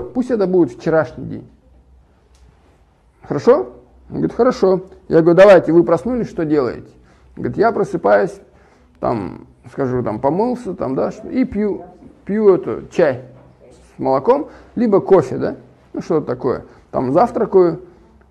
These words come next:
и сажусь в машину, еду на работу. Или там на автобус. Я говорю, пешком не ходите на работу? Нет, вы что, это же, я же крутой, у меня машина и всё. Потом я приезжаю на работу, и мы снова там с коллегами собираемся, снова пьём чай или там кофе.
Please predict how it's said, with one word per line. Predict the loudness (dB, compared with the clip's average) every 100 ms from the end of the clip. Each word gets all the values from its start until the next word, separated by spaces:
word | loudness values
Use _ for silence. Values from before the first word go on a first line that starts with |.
| _ _ _ -8
и | -2 -2 -2 -4
сажусь | 0 2 2
в |
машину, | 0 -4 -2 0
еду | 2 2 0
на | -2
работу. | 0 0 -2 -6 -18 _ _ _ _ _ _ _ _ _ _ _ _ _ -8
Или | -2 2
там | 2 2
на | 0
автобус. | 2 0 -2 -6
Я | -4
говорю, | -2 -2
пешком | -4 -4 -2
не | -4
ходите | -4 -4 -6 -12
на | -10
работу? | -10 -10
Нет, | -6 -2 -2 -4
вы | -8
что, | -4 -4 -4
это | -8
же, | -14 -8
я | -6 -6
же |
крутой, | -8 -8 -2 0
у | 0
меня | -4
машина | -6 -10 -10 -12
и | -14
всё. | -20 -20 -20 -20 -20 -20 _ -4
Потом | 0 2 4
я | 4
приезжаю | 4 4 8 8 8
на | 6
работу, | 6 6 4 2
и | 0 2
мы | 2
снова | 4 4 4 2
там | -2
с | 0
коллегами | 4 4 4 -2
собираемся, | -2 -2 0 -2 -2
снова | 0 0 0
пьём | -2 -2
чай | -2 0 0
или | -2
там | -6 -8 -2
кофе. | -2 -2 -10